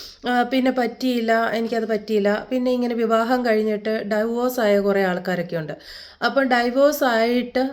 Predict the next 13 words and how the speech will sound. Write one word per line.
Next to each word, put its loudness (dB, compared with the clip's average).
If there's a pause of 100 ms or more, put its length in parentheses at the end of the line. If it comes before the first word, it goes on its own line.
അവർക്ക്, 0 (220)
ആ, -8 (560)
ഡൈവോഴ്സ് -2
കിട്ട-, -6
അല്ല, -2 (100)
ഡൈവോഴ്സ് 0
ആകാത്തില്ല, -2
പിരിഞ്ഞ് 0
നിൽക്കുന്ന -2
ആൾക്കാർ. -10 (1120)
ഒരാൾ -2
ഡൈവോഴ്സ് 0
കൊടുക്കത്തില്ല, -2